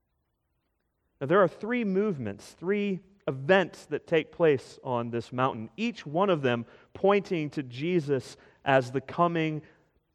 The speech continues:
glorious king. We begin in verse two. He was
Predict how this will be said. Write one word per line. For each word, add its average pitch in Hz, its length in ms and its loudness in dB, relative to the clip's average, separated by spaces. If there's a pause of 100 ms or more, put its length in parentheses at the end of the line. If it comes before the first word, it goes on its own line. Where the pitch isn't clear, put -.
(500)
glorious 143 600 4
king. 92 360 -8 (1500)
We 147 100 2
begin 175 240 4
in 160 100 2
verse 151 240 0
two. 190 260 0
He 170 140 0
was 147 280 -2